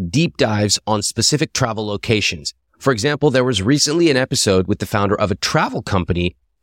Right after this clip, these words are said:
where he broke down where to find off the beaten path experiences in Italy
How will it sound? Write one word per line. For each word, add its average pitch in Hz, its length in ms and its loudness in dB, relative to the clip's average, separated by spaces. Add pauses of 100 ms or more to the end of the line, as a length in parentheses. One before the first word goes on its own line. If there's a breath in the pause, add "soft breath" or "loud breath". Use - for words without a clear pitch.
where 117 140 4
he 139 120 2
broke 135 300 4
down 123 280 0
where 107 360 2
to 165 60 0
find 117 340 -2 (100)
off 135 320 2
the - 120 2
beaten 117 340 -2
path 107 380 -4
experiences 107 720 0
in 101 300 -4
Italy 165 460 2